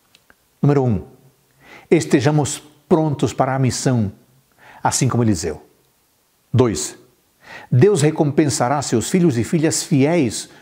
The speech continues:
como fez com Elias. Três, o Espírito Santo nos capacita para a missão, assim como capacitou Eliseu. Quatro, Deus pode fazer milagres em nosso favor. Cinco, Deus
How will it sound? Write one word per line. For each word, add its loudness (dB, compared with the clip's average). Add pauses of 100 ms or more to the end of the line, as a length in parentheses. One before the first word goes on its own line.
(340)
como 0
fez 0
com 0
Elias. -2 (920)
Três, 0 (680)
o 4
Espírito 0
Santo -2
nos -2
capacita -4
para -2
a -4
missão, -2 (300)
assim 0
como 2
capacitou -2
Eliseu. 0 (840)
Quatro, -2 (480)
Deus 2
pode 0
fazer 0
milagres 0
em 0
nosso -2
favor. -2 (1120)
Cinco, -2 (520)
Deus 0